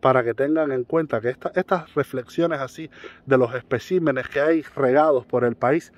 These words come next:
siempre son buenas y, eh, pasamos un rato agradable por el bosque. Y nada, le mandamos ese mensajito para que descanse,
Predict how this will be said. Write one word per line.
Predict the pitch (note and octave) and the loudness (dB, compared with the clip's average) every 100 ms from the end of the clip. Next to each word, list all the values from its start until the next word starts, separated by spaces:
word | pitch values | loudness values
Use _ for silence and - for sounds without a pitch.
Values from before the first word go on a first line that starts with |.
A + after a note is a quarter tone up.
| - - | -20 -20
siempre | - A3+ A3 G3 | 0 2 2 0
son | - G3+ F#3+ | 0 -2 0
buenas | F3 F#3 G3 A3 A3 | 4 6 6 0 -6
y, | A#3 A#3+ B3+ A#3 | -6 -6 -2 2
eh, | G3 F3 | 4 4
pasamos | D3+ - F3+ E3+ | 2 2 2 2
un | |
rato | E3 F3 F3 | 2 2 0
agradable | E3+ D#3 D3+ E3 E3+ | -6 -6 -2 -2 -2
por | E3 F3 E3+ | 0 -2 -2
el | |
bosque. | E3 F#3 F3+ G#3+ G#3 - - - - | -2 -2 -2 -4 -8 -14 -20 -10 2
Y | E3+ | 6
nada, | F3 D3+ A#2+ - | 6 6 2 -2
le | C#3+ | 0
mandamos | C#3+ D3 F3+ F3 | 2 2 4 4
ese | F#3 F#3 | 4 2
mensajito | D#3 D3 B2+ D#3+ D#3 F#3 - _ _ - - - - - - - - - - - - | 2 2 0 -2 -4 -8 -12 _ _ -20 -20 -20 -20 -20 -20 -20 -20 -20 -20 -20 -4
para | D3 C3+ B2+ | 0 2 2
que | B2+ B2 B2 | 2 0 0
descanse, | B2 C3+ - E3 F3+ E3+ D3 C3 B2 | -4 -6 -2 -2 -2 -2 -2 -2 -4